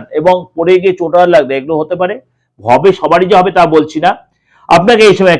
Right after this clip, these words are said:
কিন্তু বিনা কারণে লোকের কাছে আপ-, অপমানিত হতে হয়, লোকে আপনাকে ভুল সন্দেহ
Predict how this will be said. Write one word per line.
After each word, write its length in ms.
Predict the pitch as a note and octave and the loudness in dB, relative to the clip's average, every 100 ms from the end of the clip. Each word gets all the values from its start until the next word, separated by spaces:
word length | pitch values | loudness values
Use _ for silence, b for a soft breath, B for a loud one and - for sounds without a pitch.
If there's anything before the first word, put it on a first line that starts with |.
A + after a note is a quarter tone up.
| D#3+ | -2
কিন্তু 240 | D3+ D#3 G3+ C#3+ | -4 -4 -6 -4
বিনা 180 | D#3 F#3 F3 | 0 0 2
কারণে 160 | F#3+ E3 | 0 0
লোকের 380 | E3 E3 E3 D#3 | 2 0 0 -6
কাছে 160 | D#3 D#3 | -2 -2
আপ-, 120 | B2+ C#3 | 0 -2
অপমানিত 300 | - D#3+ E3 F3 | -2 -4 0 -2
হতে 120 | F3 | 0
হয়, 100 | D3+ | -4
লোকে 140 | C#3 C#3+ | -4 -6
আপনাকে 240 | C3+ D3+ C#3+ - A#2 G#2+ | -6 -10 -10 -12 -14 -2
ভুল 140 | D3 D#3 - | 0 0 -4
সন্দেহ 260 | C3+ D3+ | -10 -4